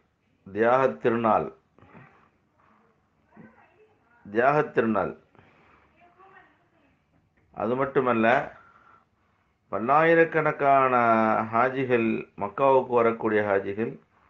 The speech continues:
அவர்களை நினைத்து துஆ செய்யக்கூடிய மிகப்பெரிய ஒரு திருநாளாக, ஒரு பெருநாளாக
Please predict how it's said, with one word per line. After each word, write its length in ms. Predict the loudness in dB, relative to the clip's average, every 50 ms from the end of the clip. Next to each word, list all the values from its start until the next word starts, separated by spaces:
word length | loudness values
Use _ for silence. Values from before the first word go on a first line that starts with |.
| _ _ _ _ _ _ _ _ _ _ _ _ _ _ _ -4
அவர்களை 600 | -2 0 0 2 0 0 0 0 0 2 2 0
நினைத்து 640 | 0 0 0 0 0 0 0 -2 -4 -6 -4 -2 0 2 2 2 0 -2 -4 -8 -12 _ _ _ _ _ _ _ _ _ _ _ _ _ _ _ _ -12 -6
துஆ 240 | -2 0 2 2 2
செய்யக்கூடிய 880 | 2 -2 -2 0 0 0 0 0 -4 -6 -2 0 2 2 2 2 2 0
மிகப்பெரிய 800 | -2 -4 -4 -4 -6 -6 -6 -6 -4 -2 -2 -2 0 2 2 4 4 4 4 2 0 -4 -10 -18 _ _ _ _ _ _ _ _ _ _ _ _ _
ஒரு 260 | -6 -4 -2 -2 -4
திருநாளாக, 920 | -4 -4 -2 -2 0 2 2 2 4 2 2 2 0 0 0 0 0 0
ஒரு 220 | 0 0 0 -2 -2
பெருநாளாக 600 | -2 -2 0 2 2 2 2 4 2 2 2 2